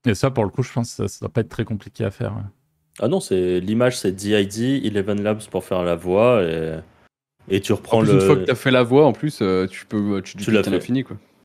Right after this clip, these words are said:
Speaker 2: Ouais, c'est ça. Et ça coûte pas cher, hein. Tu... Ouais,
Speaker 1: Ok.
Speaker 2: c'est, c'est malin de faire ça, d'ailleurs.
Speaker 1: Ouais,
Speaker 2: C'est
Speaker 1: c'est
Speaker 2: un
Speaker 1: malin. Et
Speaker 2: bonne
Speaker 1: d'ailleurs,
Speaker 2: idée de
Speaker 1: c'est,
Speaker 2: biz.
Speaker 1: c'est, c'est le, c'est le, exactement le genre de truc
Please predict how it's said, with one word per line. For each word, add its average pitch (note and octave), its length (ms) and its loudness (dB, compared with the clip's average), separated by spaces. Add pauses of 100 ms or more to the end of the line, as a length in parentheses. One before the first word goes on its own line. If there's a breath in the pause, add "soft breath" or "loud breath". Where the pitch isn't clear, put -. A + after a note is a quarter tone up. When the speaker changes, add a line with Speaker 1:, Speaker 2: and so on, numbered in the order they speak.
Speaker 2:
Ouais, E3+ 200 4
c'est - 120 -8
ça. D3 240 -4 (260)
Et - 40 -10
ça F2+ 140 -8
coûte - 120 -8
pas C#3 80 -2
cher, E3 220 -2
hein. D3 100 -6 (2000 loud breath)
Tu... F#2 220 -2
Ouais, E2 180 2
Speaker 1:
Ok. - 80 -2
Speaker 2:
c'est, E2+ 480 0
c'est - 200 0
malin D#3 300 4
de - 40 -14
faire G#2 160 0
ça, G2+ 140 -2
d'ailleurs. F2 440 0 (160)
Speaker 1:
Ouais, A#2+ 180 2
Speaker 2:
C'est C3 60 0
Speaker 1:
c'est B2+ 60 0
Speaker 2:
un G2+ 100 2
Speaker 1:
malin. G#2+ 240 2 (120)
Et A2+ 80 2
Speaker 2:
bonne C#3 120 8
Speaker 1:
d'ailleurs, E3 200 6
Speaker 2:
idée D3 60 6
de D#3 60 4
Speaker 1:
c'est, C3+ 60 0
Speaker 2:
biz. B2+ 260 2
Speaker 1:
c'est, G2 360 -4
c'est B2 200 0
le, C3 180 2
c'est C3 200 0
le, A#2+ 120 2
exactement D#3 480 -2
le C#3+ 60 -2
genre C3 180 0
de B2+ 100 0
truc - 460 -6